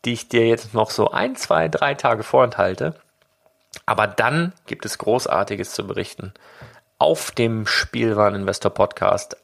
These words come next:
auf der Spielwareninvestor Internetpräsenz. Es wird einiges passieren.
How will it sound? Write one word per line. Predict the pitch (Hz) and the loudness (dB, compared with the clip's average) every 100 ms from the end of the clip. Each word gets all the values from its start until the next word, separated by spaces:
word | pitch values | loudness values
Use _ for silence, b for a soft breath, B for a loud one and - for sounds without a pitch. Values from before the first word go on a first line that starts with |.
| _ | _
auf | 120 127 117 - - | 2 4 2 -2 -6
der | 101 101 | -2 -2
Spielwareninvestor | 95 - - 123 123 107 101 98 98 98 - - 92 95 B B B B B B | -4 -8 -2 2 4 6 4 2 -4 -6 -4 0 0 0 B B B B B B
Internetpräsenz. | - 175 156 131 120 - 110 98 101 107 - | 2 4 4 4 2 0 0 4 4 2 -2
Es | - 98 - | -4 -4 -2
wird | 95 - - _ | -2 -2 -12 _
einiges | - 104 110 101 | 0 2 0 -2
passieren. | - 85 - 87 90 | -2 -4 -2 -4 -4